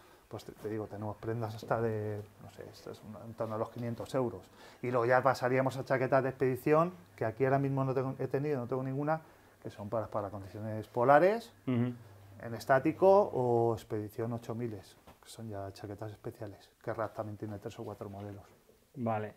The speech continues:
Speaker 2: y, ah, bueno, ya tenemos más o menos las, eh, prendas, eh,
Speaker 1: Pantalones, que no hemos, por ejemplo,
Speaker 2: Vale.
Speaker 1: que hemos hablado, pues pantalón igual, pues un pantalón cómodo,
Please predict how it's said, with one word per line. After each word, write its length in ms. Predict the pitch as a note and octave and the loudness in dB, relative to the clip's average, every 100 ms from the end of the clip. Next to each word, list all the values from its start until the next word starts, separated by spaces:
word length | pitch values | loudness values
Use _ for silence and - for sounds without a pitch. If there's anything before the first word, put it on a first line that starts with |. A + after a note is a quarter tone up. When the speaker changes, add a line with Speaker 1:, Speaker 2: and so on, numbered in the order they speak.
| - | -4
Speaker 2:
y, 360 | C#3 C3 C3+ C3 | 0 4 6 6
ah, 220 | C3+ C#3 | 8 6
bueno, 240 | D3+ C3 | 6 4
ya 120 | C3 | 4
tenemos 320 | C#3+ E3 E3 D#3+ | 4 4 4 2
más 160 | D#3+ | 2
o 60 | E3 | 4
menos 240 | E3 D#3+ | 4 4
las, 360 | D#3 D3+ C3+ - | 6 6 4 0
eh, 100 | C#3+ | 0
prendas, 600 | C3+ D3 D3+ D3+ D3 - C#3+ | 2 4 6 6 4 2 8
eh, 40 | |
Speaker 1:
Pantalones, 760 | C#3 C3+ C#3 E3 E3+ B2+ G#2 - | 10 10 10 10 8 2 -4 -12
que 100 | C3 | -4
no 80 | C#3 | 0
hemos, 200 | C#3+ - | 0 -2
por 160 | - A#2+ | -4 0
ejemplo, 200 | C3+ C3 | 4 6
Speaker 2:
Vale. 120 | B2+ | 4
Speaker 1:
que 60 | |
hemos 220 | C#3 D3 C#3+ | 2 2 6
hablado, 280 | C#3+ D3+ B2 | 10 10 8
pues 140 | A#2 | 4
pantalón 500 | C3+ C3 C3+ D3+ D#3+ | 0 4 6 6 4
igual, 360 | C#3 D#3 D#3 C3 | 6 10 10 10
pues 160 | C3+ | 2
un 100 | D3 | 0
pantalón 440 | C#3+ D3+ D3+ D#3 D3+ | 2 6 6 4 4
cómodo, 500 | D#3+ E3+ E3 C#3 | 4 6 8 6